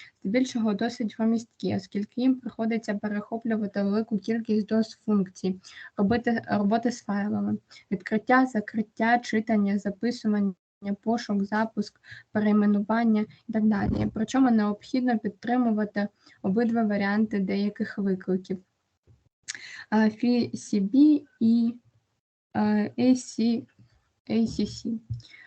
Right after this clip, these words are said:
А після появи Windows, ем, їм стало необхідно також обробляти третій варіант функції роботи з довгими іменами файлів. Макростелс-віруси.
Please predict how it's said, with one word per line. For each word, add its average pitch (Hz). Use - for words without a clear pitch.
А 220
після 240
появи 233
Windows, 226
ем, 202
їм 247
стало 240
необхідно 208
також 226
обробляти 208
третій 208
варіант 208
функції 233
роботи 214
з 214
довгими 220
іменами 208
файлів. 214
Макростелс-віруси. 208